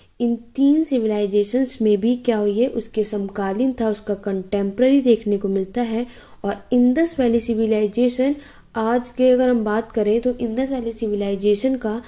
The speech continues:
मेसोपोटामिया के साथ क्या था, एक ट्रेड रिलेशन था और इसके एविडेंस भी हमें मिलते हैं। क्लियर हो गया? तो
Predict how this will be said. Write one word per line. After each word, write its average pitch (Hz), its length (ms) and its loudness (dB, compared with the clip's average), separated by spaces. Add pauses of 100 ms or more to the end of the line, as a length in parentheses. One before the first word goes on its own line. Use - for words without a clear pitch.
(280)
मेसोपोटामिया 220 1080 2
के 220 240 4
साथ 185 560 -4 (320)
क्या 220 220 2
था, 220 280 -6 (280)
एक 208 260 2 (160)
ट्रेड 254 440 2
रिलेशन 214 560 2
था 190 220 -6 (140)
और 208 160 -4
इसके 254 420 -4 (120)
एविडेंस 208 720 0
भी 226 120 2
हमें 208 320 0 (480)
मिलते 226 500 2
हैं। 190 240 -6 (340)
क्लियर 240 260 4
हो 269 120 4
गया? 269 200 2 (320)
तो 262 100 -4